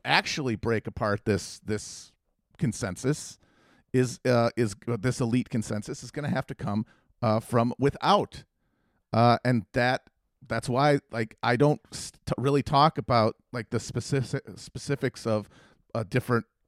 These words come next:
you know, v-, visions of, uh, of, like, funding mechanisms for s-, a hypothetical reform agenda. Uh, I talked about how utterly poisonous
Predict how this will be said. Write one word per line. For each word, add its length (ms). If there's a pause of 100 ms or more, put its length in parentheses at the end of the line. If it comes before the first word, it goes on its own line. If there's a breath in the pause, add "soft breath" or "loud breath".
(160)
you 80
know, 180 (140)
v-, 180
visions 540
of, 280
uh, 260
of, 300 (400)
like, 180
funding 440
mechanisms 880
for 540 (220 soft breath)
s-, 200
a 200
hypothetical 680
reform 380
agenda. 500 (420 soft breath)
Uh, 380
I 140
talked 420 (160)
about 440 (380)
how 480 (380)
utterly 380
poisonous 760